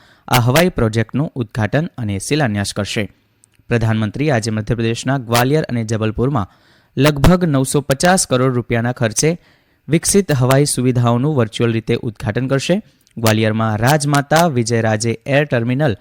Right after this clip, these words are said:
લગભગ બે લાખ વીસ હજાર ચોરસ ફૂટના વિસ્તાર સાથે મધ્યપ્રદેશનું સૌથી મોટું એરપોર્ટ છે. તેમાં ઇતિહાસ, સંસ્કૃતિ,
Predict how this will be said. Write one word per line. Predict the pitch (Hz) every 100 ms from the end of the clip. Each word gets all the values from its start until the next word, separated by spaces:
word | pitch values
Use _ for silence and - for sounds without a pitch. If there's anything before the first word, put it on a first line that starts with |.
| _ _ _
લગભગ | 131 165 147 190 185
બે | 147 131 165
લાખ | 160 170 - 120
વીસ | 127 165 -
હજાર | 117 117 123
ચોરસ | 131 117 113 -
ફૂટના | 110 104 123
વિસ્તાર | 131 104 107 104
સાથે | - 110 147 165 - _ _ -
મધ્યપ્રદેશનું | 160 165 196 175 170 180 190
સૌથી | 185 120 117 120 110
મોટું | 117 160 - 92 -
એરપોર્ટ | 107 104 101
છે. | - 107 - _ _ _ _ _ -
તેમાં | 104 101
ઇતિહાસ, | 117 - 110 123 156 -
સંસ્કૃતિ, | - 117 107 - 117 135 175